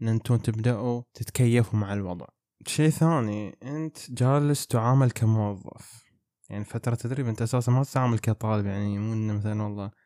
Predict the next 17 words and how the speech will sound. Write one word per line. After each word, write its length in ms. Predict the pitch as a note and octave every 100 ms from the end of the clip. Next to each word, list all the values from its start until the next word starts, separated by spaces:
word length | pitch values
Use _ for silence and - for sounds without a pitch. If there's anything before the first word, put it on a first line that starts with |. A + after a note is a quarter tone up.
| _ -
عندك 160 | A2+
كلاسات 580 | A2+ A2 A2 G#2 A2+ A2
وخلاص 300 | - A2 G#2+
خلص 260 | - G#2+ G#2
وقت 220 | G#2 - -
كلاسات 420 | G#2 G2 G#2 G2+
كذا، 260 | - G#2
لا، 260 | G#2 A#2 -
فلازم 420 | - A2+ C3+ D3+ D3+
إن 100 | D3+
أنت 240 | D3+ C#3+
تكون 440 | C3 - D3+ C#3
مسؤول 760 | A#2+ A#2 - - D#3 C3+ C#3 C#3
عن 140 | A2+
الأشياء 380 | A#2 A#2 - B2
اللي 140 | A2+ G#2+
تسويها. 580 | - G#2+ G#2+ A2 F#2